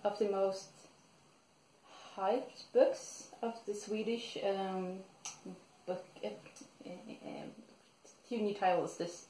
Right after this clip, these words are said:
autumn. Uh, that was really interesting, but, but they both focused on quite a heteronormative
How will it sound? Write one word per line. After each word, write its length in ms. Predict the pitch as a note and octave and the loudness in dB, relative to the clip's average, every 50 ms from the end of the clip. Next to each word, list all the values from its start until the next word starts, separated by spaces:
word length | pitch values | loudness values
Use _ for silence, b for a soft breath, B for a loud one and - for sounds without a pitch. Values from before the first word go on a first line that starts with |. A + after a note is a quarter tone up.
| - - - | -18 -6 0
autumn. 400 | F#3+ F#3 F#3 F#3 E3 C3+ - - - - b b b b b b b b b - | 2 2 2 2 0 0 -2 -6 -10 -16 b b b b b b b b b -4
Uh, 380 | F#3 F#3 F3+ F3+ F3+ F3 F3 E3+ - | -2 0 2 4 4 4 4 2 2
that 80 | - F#3+ | 0 -2
was 180 | F#3 F3+ - F#3 | -2 -2 -2 0
really 200 | G3+ G3+ F3+ - | 0 2 2 0
interesting, 520 | - F3+ - F#3+ F#3 - A3+ B3+ D4 G4 - B B B B B B B B - _ | -2 -4 -4 -4 0 2 4 4 4 4 2 B B B B B B B B -2 _
but, 260 | G3 G3+ G3+ G3+ - - - - - - - - - - - b b b b b b b b b b b b b b _ - - - | 6 6 6 6 0 -8 -16 -20 -20 -20 -20 -20 -20 -20 -20 b b b b b b b b b b b b b b _ -20 -4 0
but 100 | A#3+ A#3 | 4 6
they 60 | B3 | 12
both 260 | - C4+ D4 - - - | 12 12 12 12 12 12
focused 480 | D4 C#4 C#4 - B3+ A#3 - - - - | 12 12 12 12 10 10 8 4 -2 -2
on 120 | A3+ A3+ | 0 0
quite 240 | - - A3+ G#3+ G#3+ | 4 8 10 10 10
a 340 | - - G3+ G3+ G3+ F3+ - G#3+ | 10 10 8 8 6 4 4 2
heteronormative 720 | G#3+ G3+ G#3+ G#3 G3 G3 G3+ G3+ F#3+ - G3 F#3 F3 D3+ | 0 0 0 0 0 0 0 0 -2 0 -2 -2 -2 -2